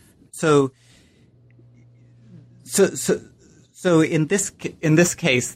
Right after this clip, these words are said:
they sort of, um, associate themselves with the mountain Kirishi-, with, uh, Mount Kirishima and the sort of Kirishima Shinto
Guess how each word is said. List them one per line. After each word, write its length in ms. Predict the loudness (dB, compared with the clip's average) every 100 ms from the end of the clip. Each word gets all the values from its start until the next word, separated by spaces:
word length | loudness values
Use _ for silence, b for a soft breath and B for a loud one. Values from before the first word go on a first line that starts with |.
| _
they 460 | 0 2 0 -4 -10 _
sort 360 | -20 -4 2 2
of, 200 | 2 -4 _ 0
um, 560 | 2 2 0 -4 -6 -10 -6
associate 460 | -2 0 2 0
themselves 500 | 0 -2 0 0 0
with 240 | -2 -2 -8 _ -4
the 140 | 0
mountain 540 | 4 4 2 -2 -2
Kirishi-, 480 | -2 -4 -4 -4 -6 -8 -2
with, 300 | -2 -2 -6
uh, 200 | -2 -2 0
Mount 200 | -2 -2
Kirishima 720 | -4 -4 -2 2 4 4 2 b b b _ _ -2
and 300 | 2 2 0
the 240 | -4 -4
sort 220 | 0 2
of 280 | 0 -2 -12 _ _
Kirishima 500 | -2 0 2 2 2
Shinto 680 | 2 0 0 0 4 4